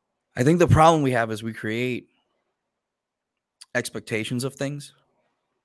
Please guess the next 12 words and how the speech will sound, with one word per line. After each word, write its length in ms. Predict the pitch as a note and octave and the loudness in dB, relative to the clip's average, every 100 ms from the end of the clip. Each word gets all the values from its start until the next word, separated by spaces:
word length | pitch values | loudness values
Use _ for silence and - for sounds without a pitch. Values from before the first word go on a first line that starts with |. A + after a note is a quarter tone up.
| - | -12
And 120 | A2 | -10
to 100 | - | -8
me, 140 | G#2+ B2 | -6 -4
like, 200 | A2+ G#2+ | -4 -4
I'm 140 | A2+ | -4
not 160 | A#2 A2+ | -4 -4
in, 180 | G2+ G#2 | -6 -10
I'm 160 | G#2+ | -8
not, 300 | A2+ A2 G#2 | -6 -6 -8
you 100 | G#2 | -10
know, 400 | G2+ F#2+ F#2 F#2 - _ _ _ _ _ _ _ | -10 -10 -12 -16 -20 _ _ _ _ _ _ _
uh, 440 | G2 F#2 F#2 G#2 | -14 -12 -14 -18